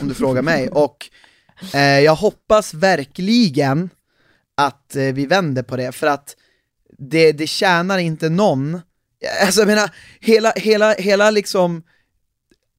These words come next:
Speaker 1: att vi ska få säga vad vi tycker, det är så jävla viktigt för att alla ska få må bra och för att all-, för att vi framförallt ska utvecklas.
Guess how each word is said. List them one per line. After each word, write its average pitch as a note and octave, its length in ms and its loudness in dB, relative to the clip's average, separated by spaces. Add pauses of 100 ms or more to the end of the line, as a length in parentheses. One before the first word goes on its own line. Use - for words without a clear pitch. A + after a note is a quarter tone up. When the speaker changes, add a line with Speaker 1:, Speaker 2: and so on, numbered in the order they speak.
(360)
Speaker 1:
att F3+ 180 -2
vi F#3 100 -4
ska - 140 -4
få F#3+ 100 -10
säga F#3+ 280 0
vad G3+ 120 0
vi E3 80 -6
tycker, D3+ 560 -2
det D#3+ 160 -4
är F3 40 -2
så F#3 160 -4
jävla E3+ 360 0
viktigt E3 440 -6
för C#3 100 -10
att C#3 160 -8
alla C#3+ 320 -2
ska C#3 440 -4
få D#3 120 -10
må D3 140 -4
bra F#3+ 320 4
och - 160 -4
för D#3+ 100 -10
att - 80 -10
all-, D3 220 -4
för D#3 120 -6
att C#3 80 -12
vi D3 60 -10
framförallt E3 440 -4
ska - 120 -10
utvecklas. - 800 -8